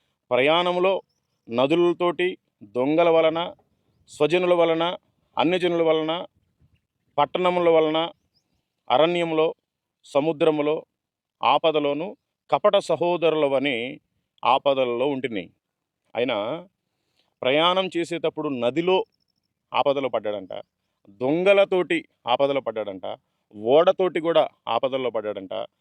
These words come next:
స్వజనులతోటి ఆపదల్లో పడ్డాడంట, అన్యజనులతో కూడా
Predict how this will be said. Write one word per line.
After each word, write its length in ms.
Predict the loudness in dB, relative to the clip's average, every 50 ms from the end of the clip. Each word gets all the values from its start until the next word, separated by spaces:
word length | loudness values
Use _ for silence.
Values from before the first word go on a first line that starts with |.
| _ _ _ _
స్వజనులతోటి 840 | -12 -2 0 0 2 2 2 0 2 0 0 0 -2 -2 0 2 2
ఆపదల్లో 380 | 2 2 2 0 0 0 -2
పడ్డాడంట, 440 | -4 -4 -6 -4 -6 -6 -8 -8 -10
అన్యజనులతో 1080 | -10 -10 -10 -8 -8 -6 -6 -4 -4 -2 -2 0 0 0 0 0 -4 -2 -2 -4 -6
కూడా 400 | -4 -4 -2 0 0 0 -2 -4